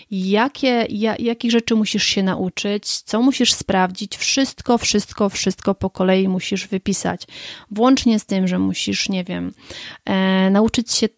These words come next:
nauczyć się, e, robić zdjęcia w studio, bo na przykład ich nie robiłaś, a chcesz mieć studio, więc przyjmuję, że to nie będzie tylko miejsce, w którym będziesz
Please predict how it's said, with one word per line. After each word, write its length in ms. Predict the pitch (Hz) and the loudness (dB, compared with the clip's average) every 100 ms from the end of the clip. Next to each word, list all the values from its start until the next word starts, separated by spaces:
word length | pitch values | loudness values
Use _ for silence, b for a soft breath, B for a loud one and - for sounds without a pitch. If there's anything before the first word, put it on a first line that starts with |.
| _ | _
nauczyć 500 | 208 220 220 - 208 | 0 0 0 -2 -4
się, 200 | - - | -2 0
e, 560 | 202 196 196 - 208 202 | 0 2 0 0 -2 0
robić 240 | 202 233 | 0 0
zdjęcia 440 | 247 214 190 180 180 | 0 2 2 2 -2
w 60 | |
studio, 380 | - 185 175 185 | -4 -6 -2 -2
bo 280 | 175 175 190 | 0 2 2
na 120 | 220 | 2
przykład 340 | - - 208 | -2 0 0
ich 140 | 196 208 | 0 0
nie 100 | 196 | 0
robiłaś, 400 | 196 185 180 - | 0 -2 -4 -4
a 60 | |
chcesz 340 | - - 190 214 | -10 0 4 6
mieć 140 | 240 | 4
studio, 420 | - 220 214 220 | 4 4 6 4
więc 440 | 214 208 208 - - | 4 2 2 -2 -4
przyjmuję, 500 | - 226 220 226 226 | 0 4 4 4 4
że 80 | 214 | 2
to 100 | 214 | 0
nie 140 | 220 | 2
będzie 240 | 220 202 | 4 2
tylko 200 | 190 - | -2 0
miejsce, 360 | 190 190 - 202 | 2 2 -2 -6
w 20 | |
którym 240 | - 190 190 | -2 0 2
będziesz 340 | 190 190 185 | 0 0 -2